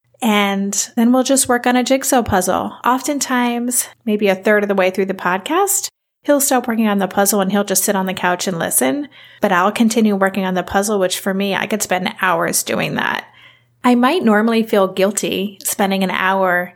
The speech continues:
working on a jigsaw puzzle when I have so many other things to do, but we're spending time together. We're learning together. I'm showing him that there are other things that you can do besides plug into your computer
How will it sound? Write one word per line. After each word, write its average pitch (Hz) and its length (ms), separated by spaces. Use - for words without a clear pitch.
working 214 300
on 190 140
a 175 120
jigsaw 262 440
puzzle 202 340
when 202 140
I 214 80
have 208 120
so 214 360
many 214 200
other 202 220
things 190 440
to 208 60
do, 196 480
but 208 560
we're 190 140
spending 190 380
time 208 340
together. 226 680
We're 190 160
learning 202 580
together. 220 720
I'm 226 180
showing 202 460
him 208 560
that 190 180
there 196 120
are 180 120
other 208 160
things 196 380
that 202 140
you 208 120
can 208 160
do 185 240
besides 190 720
plug 202 380
into 196 300
your 185 100
computer 262 760